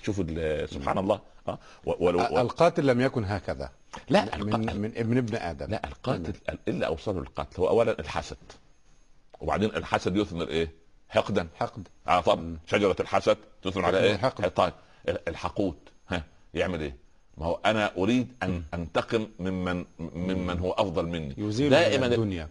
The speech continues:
Speaker 1: دائمًا الحاسد عنده مصيبتين، مرضين.
Speaker 2: نعم.
Speaker 1: مرضان كبيران. المرض الأول الحسد، والمرض الثاني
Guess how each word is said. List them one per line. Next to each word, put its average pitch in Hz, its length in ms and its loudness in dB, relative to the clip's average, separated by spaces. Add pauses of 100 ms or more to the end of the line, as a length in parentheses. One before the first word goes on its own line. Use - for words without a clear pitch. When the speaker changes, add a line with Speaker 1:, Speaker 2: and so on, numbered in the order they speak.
Speaker 1:
دائمًا 101 400 -2
الحاسد 92 560 -4 (420)
عنده 98 200 -2
مصيبتين، 80 560 -6 (720)
مرضين. 92 420 4 (260)
Speaker 2:
نعم. 76 220 -4
Speaker 1:
مرضان 92 380 4
كبيران. 78 400 2 (400)
المرض 135 280 8
الأول 127 360 6
الحسد، 95 400 0 (1300)
والمرض 143 400 8
الثاني 123 520 2